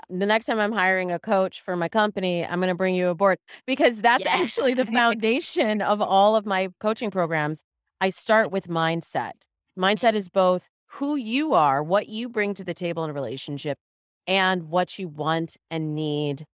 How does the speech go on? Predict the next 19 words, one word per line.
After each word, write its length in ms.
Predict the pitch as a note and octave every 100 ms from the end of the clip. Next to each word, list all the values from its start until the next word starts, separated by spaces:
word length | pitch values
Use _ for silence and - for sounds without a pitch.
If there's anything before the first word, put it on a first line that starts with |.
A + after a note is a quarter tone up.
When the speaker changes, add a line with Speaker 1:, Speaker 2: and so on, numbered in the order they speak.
| _
Speaker 1:
and 140 | D#3+ D#3+
value 800 | C#3+ D3+ D#3 D3+ B2+ A#2 A#2 C3+ _ -
in 120 | D3+
a 80 | C3+
partner. 720 | - D#3 D3+ - A#2+ F#2 A2 _ _ _
And 180 | F#3 F#3+
when 160 | G#3+ B3+
you 100 | C#4+
have 160 | G#3
clarity 580 | - - G3+ G3 G#3+ G#3+
on 180 | E3 D3
that, 380 | C#3 D3 G3+ A#3 _ _ _ -
it 120 | G3
shifts 380 | - C4 - -
the 140 | G3+
whole, 800 | D#3+ G3+ G3+ G3+ G3+ G3+ G3 G2 _ _ _ _ _ _ _ _
the 180 | F#3+ G#3
whole 300 | F#3 A3 A3
process 800 | - F#3 C#3+ E3+ A#3+ C4 C#4